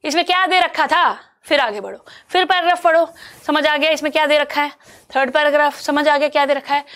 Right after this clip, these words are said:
फोर्थ पैराग्राफ समझ आ गया क्या दे रखा है। और फिर जब सवालों को देखोगे ना बेटा, अच्छा, ये तो उसमें दे रखा मिलेगा, फर्स्ट में मिलेगा, अरे ये सेकंड में मिलेगा। बस फिर क्वेश्चन का पता चल जाएगा कहाँ मिलेगा, तो उसको देख के मैच करके कर डालो काम। ईजी,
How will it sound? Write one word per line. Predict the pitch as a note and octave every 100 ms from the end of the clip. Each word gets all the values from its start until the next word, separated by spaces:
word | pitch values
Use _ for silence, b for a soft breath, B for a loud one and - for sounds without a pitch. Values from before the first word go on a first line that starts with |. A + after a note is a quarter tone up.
| B B
फोर्थ | A#3+ B3
पैराग्राफ | D4+ C#4+ C#4+ D4
समझ | C#4+ C4+ C#4
आ | D4+
गया | D4
क्या | C#4+ C4+
दे | C4
रखा | B3+ C4+
है। |
और | C4
फिर | F4+ F4+
जब | F4
सवालों | - C4+ C4 D4+
को | D#4
देखोगे | C#4 C4 E4 D#4+
ना | C#4
बेटा, | B3 A#3 A#3+ - b b b b b b
अच्छा, | E4 E4
ये | F4+ F#4+
तो | F#4+
उसमें | F4 E4+
दे | D#4+
रखा | D4+ C#4 C#4
मिलेगा, | B3 A3
फर्स्ट | A3+ C4 D4
में |
मिलेगा, | C4+ A3 A#3
अरे | C#4+
ये | E4
सेकंड | D#4 D#4
में | C#4+
मिलेगा। | C4 A3+ G3+ - B B B
बस | E4+ G4+
फिर | G4+ F#4+
क्वेश्चन | F4+ D#4+ F#4
का | F#4+
पता | F#4 E4+
चल | F4+ F#4
जाएगा | F#4+ G4
कहाँ | F#4+ E4+
मिलेगा, | F#4+ F4+ C#4+
तो | A3
उसको | G3+
देख | G#3 G#3+
के | A3+
मैच | A3 A#3+
करके | - B3
कर | C#4+ G4
डालो | G4 G4+
काम। | G4 F#4 F4 _ _ _ b b b b b b _ b b b b -
ईजी, | D4